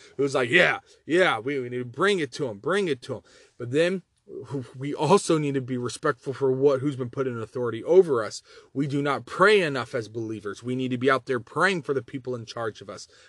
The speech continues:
I'm not talking about pastors in charge of us, which we should be praying for, but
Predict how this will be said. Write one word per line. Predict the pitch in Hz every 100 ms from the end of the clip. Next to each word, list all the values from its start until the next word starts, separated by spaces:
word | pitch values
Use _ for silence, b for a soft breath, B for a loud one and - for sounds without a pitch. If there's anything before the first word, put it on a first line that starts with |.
| -
I'm |
not | 151 151
talking | 165 160 170
about | 147 139
pastors | - 190 208 - 143
in | 131
charge | 120 127 120
of | 113
us, | 117 123 - B B
which | 131 -
we | 131
should | - 196
be | 247
praying | - 123 110
for, | - 113 127 b b -
but | 143 127